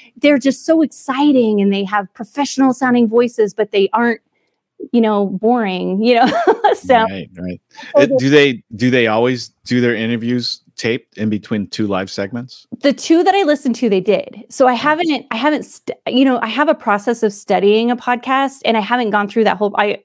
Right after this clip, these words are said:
Speaker 1: l-, actually was trying to just listen to it.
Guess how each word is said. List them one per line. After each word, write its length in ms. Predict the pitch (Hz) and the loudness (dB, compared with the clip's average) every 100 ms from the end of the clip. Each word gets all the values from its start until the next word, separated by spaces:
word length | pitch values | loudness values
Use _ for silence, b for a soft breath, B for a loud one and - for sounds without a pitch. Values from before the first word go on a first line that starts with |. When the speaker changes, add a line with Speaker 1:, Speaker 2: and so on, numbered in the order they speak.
| - | -6
Speaker 1:
l-, 140 | 208 - - 208 | -6 -6 -14 -14
actually 240 | - 269 | -4 0
was 140 | 220 | 0
trying 320 | - - 202 240 | -2 -2 0 0
to 80 | |
just 200 | 185 180 | -2 -4
listen 280 | 190 202 208 | -2 -2 -4
to 200 | - 190 | -4 0
it. 240 | 190 190 | 0 0